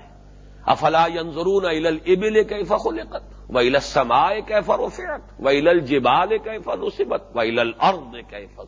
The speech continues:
سطحت۔ وہ نیچے زمین ہے بچھی ہوئی جس پر اونٹ چل رہا ہے، اونٹ ہے جس کے اوپر یہ سوار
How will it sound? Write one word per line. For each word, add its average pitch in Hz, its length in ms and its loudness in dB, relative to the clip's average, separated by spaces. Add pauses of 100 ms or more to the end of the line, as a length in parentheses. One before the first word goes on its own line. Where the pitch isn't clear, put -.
سطحت۔ - 1000 -20
وہ 123 80 -2
نیچے 143 280 0
زمین 135 380 2
ہے 202 100 6
بچھی 202 320 -4
ہوئی 202 220 0
جس 170 160 0
پر 160 120 4
اونٹ 160 240 0
چل 135 120 0
رہا 101 260 -4
ہے، - 100 -18 (540)
اونٹ 220 280 6
ہے 220 120 6
جس 214 140 0
کے 208 100 4
اوپر 196 180 4
یہ 185 140 0
سوار 123 380 2